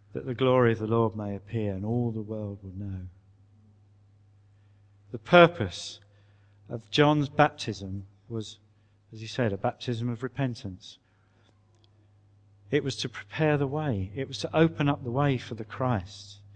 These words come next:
And I'm saying today, I believe we just need to just agree with God and say, "God, where we've come to, this ain't it." And we're,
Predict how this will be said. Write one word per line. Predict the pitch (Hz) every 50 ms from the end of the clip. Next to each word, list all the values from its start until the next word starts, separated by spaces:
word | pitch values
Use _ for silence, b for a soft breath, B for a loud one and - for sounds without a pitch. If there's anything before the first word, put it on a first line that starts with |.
| b b b b b b b b b b
And | 143 151
I'm | 175 196 202
saying | - - 202 202 180 151 120 107 104 101 - -
today, | - - 147 165 170 170 156
I | 160 175 185
believe | 185 190 180 170 151 123
we | 147 160
just | 156 170 151 -
need | 147 143 143 135 -
to | - - 131 113 104 - b b b b b b b b b b b b _ _
just | - 214 214 202 - - - - - _ _ _ _
agree | - 151 143 - 190 202 226 240
with | 220 208 196 -
God | - 160 143 127 113 98 90 90 - - _ _ _ _ _ _ _ _ _ _ _ _ -
and | 135 131
say, | - - 147 139 135
"God, | - 185 190 185 175 -
where | - 208 208 202
we've | 185 165 -
come | - 165 160 147
to, | - - - 110 110 110 110 135
this | 156 - -
ain't | 147 135 117 113
it." | 104 90 - - _ _ _ _ _ _ _ _ _ _ _ _ _ _ _ _ _ _ _ _ _ _ _ _ _ _ _ _ _ _ _ _ _ _ _ _ _ _ _ _ _ _ _ _ -
And | 151 151 156
we're, | 156 175 180 180 180 175 156